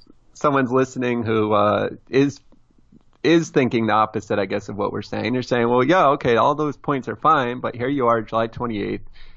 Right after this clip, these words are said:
The Knicks didn't get any of the free agents they want. They're probably headed towards another,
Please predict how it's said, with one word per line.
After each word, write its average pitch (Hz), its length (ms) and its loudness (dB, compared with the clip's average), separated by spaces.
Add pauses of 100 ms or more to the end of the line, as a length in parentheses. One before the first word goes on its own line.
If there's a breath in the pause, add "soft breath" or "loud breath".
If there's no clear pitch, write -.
(160 soft breath)
The - 60 -10
Knicks 117 240 -2
didn't 180 240 0
get 131 240 2
any 117 180 0
of 104 60 -2
the 104 60 -2
free 107 240 0
agents 101 200 -2
they 95 120 2
want. 98 400 0
They're 110 100 0
probably 123 340 2
headed 123 300 -2
towards 117 380 0
another, 113 580 -2